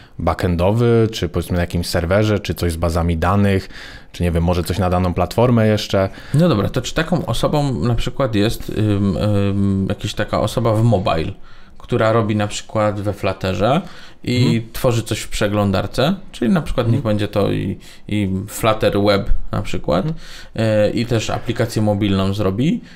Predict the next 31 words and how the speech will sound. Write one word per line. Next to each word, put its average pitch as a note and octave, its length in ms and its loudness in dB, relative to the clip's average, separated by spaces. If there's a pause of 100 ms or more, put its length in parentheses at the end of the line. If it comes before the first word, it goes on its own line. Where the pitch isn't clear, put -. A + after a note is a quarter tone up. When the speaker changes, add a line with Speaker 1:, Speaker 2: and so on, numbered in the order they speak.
(300)
Speaker 2:
i D3 140 2
Speaker 1:
Mhm. G#3 200 2
Speaker 2:
może D#3+ 220 2
sobie C3 260 -2
zrobić B2 280 0
w G2+ 40 -2
backendzie A#2+ 500 0
za A2+ 120 0
pomocą G#2 420 2
jakiegoś G2 440 -4
Firebase'a G#2+ 1040 2
i F2 40 -6
tak G2+ 200 -2
dalej, G2 280 2
i G2 40 -4
tak G2 160 -6
dalej. - 240 -4 (200)
Czy - 120 -4
to - 100 -2
jest E3+ 240 -2
full F#2+ 220 -2
stack? - 320 -8 (600)
Speaker 1:
No - 60 -2
właśnie C#4+ 400 -2
Speaker 2:
Bo D#3+ 120 2
spełniło A#3+ 460 4
Speaker 1:
nie - 100 6
Speaker 2:
te G3+ 60 4
Speaker 1:
wiem. F#3 80 4
Speaker 2:
założenia A#2 460 2
twoje. G2 300 0